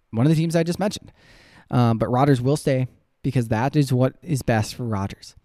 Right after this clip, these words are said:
And if he wants to win Super Bowls, he's gonna stay in Green Bay. And honestly, that's what's best for the Packers as well, if they wanna win Super Bowls as well, which obviously that's what we as fans wanna see. That's what the Packers wanna see.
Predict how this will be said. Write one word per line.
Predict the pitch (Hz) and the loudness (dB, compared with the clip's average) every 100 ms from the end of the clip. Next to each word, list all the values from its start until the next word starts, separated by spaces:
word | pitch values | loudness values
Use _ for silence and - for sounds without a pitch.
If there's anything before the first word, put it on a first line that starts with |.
| _ _ | _ _
And | - | -6
if | 117 | -2
he | 120 | 0
wants | 104 107 - | 0 -2 -2
to | 165 | 0
win | 160 | 0
Super | - 143 131 | 0 -2 0
Bowls, | 123 120 - _ _ _ _ _ | 2 0 -4 _ _ _ _ _
he's | - 123 | -8 -4
gonna | 120 117 | 0 0
stay | 117 113 110 | 0 -2 -2
in | 107 | -2
Green | 101 95 | -2 -4
Bay. | - 139 _ _ _ _ _ | -8 -14 _ _ _ _ _
And | 123 | 0
honestly, | 113 123 - 165 | 0 0 0 0
that's | 120 120 - | 0 0 0
what's | 147 - | -4 -4
best | 113 123 | -6 -4
for | - 131 - - | -4 -6 -6 -4
the | 135 | -2
Packers | 123 117 131 | -2 -2 -4
as | 120 113 | -4 -4
well, | 95 - - _ | -6 -8 -20 _
if | - - | -6 0
they | 120 | 2
wanna | 117 117 | 2 0
win | 117 110 117 - | -2 -4 -8 -6
Super | 135 123 | -6 -2
Bowls | 120 110 | 0 0
as | 104 | -2
well, | 123 123 123 _ _ _ | 0 0 -2 _ _ _
which | 131 120 - _ | -4 -4 -6 _
obviously | 120 120 123 113 120 107 - _ _ - | -2 0 0 -4 -6 -6 -10 _ _ -6
that's | 110 113 | -4 -4
what | - 110 - _ _ _ _ | -4 -6 -8 _ _ _ _
we | - 139 110 | -2 0 0
as | - | 0
fans | 139 143 | 2 2
wanna | 143 135 | 2 0
see. | 135 135 | -2 -2
That's | 120 - | -2 -4
what | 107 - | -8 -10
the | - | -14
Packers | - 123 135 143 | -8 -6 -2 -2
wanna | 139 | -2
see. | 127 131 123 | -2 -2 -2